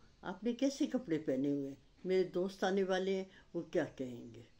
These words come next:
अम्मी, please, घर तो set कर दिया करें, मेरे ससुराल वाले आने वाले हैं और उन पे impression जो है वो अच्छा पड़ना चाहिए।" या कभी आवाज़ आ रही होती है, "अब फिर पैसे मांगने लग गए हैं।"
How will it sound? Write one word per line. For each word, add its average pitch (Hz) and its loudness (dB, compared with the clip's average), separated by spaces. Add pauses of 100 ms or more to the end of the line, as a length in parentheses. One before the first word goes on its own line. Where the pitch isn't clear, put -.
(720)
अम्मी, 196 4 (420)
please, 202 4 (340)
घर 185 0
तो 254 2
set 202 2
कर 151 2
दिया 143 0
करें, 147 0 (360)
मेरे 185 4
ससुराल 214 -2
वाले 214 4
आने 151 2
वाले 143 0
हैं 151 -6 (420)
और 190 2
उन 190 0
पे 202 4
impression 190 0
जो 208 -6
है 190 0
वो 180 -2
अच्छा 151 -6
पड़ना 120 -8
चाहिए।" 120 -16 (920)
या 160 2
कभी 147 -4
आवाज़ 143 -2
आ 151 0
रही 156 -2
होती 156 -2
है, 160 -4 (300)
"अब - -10
फिर 247 -2
पैसे 240 2
मांगने 208 4
लग 202 2
गए 196 0
हैं।" 196 -4